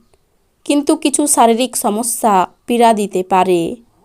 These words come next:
আপনার সঙ্গী আজকে আপনার জন্য কোনো সারপ্রাইজ রেসিপি তৈরি করতে পারে, যেটাতে আপনার পুরো দিনের ক্লান্তি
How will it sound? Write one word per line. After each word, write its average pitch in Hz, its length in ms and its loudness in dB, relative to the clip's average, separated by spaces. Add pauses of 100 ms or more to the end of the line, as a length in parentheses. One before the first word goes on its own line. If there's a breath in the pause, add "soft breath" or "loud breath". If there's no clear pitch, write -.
(460)
আপনার 285 360 0
সঙ্গী 262 440 -2
আজকে 254 400 2
আপনার 226 420 2
জন্য 208 600 2 (320)
কোনো 285 240 2
সারপ্রাইজ 254 720 2
রেসিপি 233 500 -2
তৈরি 220 380 0
করতে 190 400 -2
পারে, 185 500 0 (580)
যেটাতে 254 540 0
আপনার 233 380 0
পুরো 220 280 -2
দিনের 226 340 -2
ক্লান্তি 202 640 0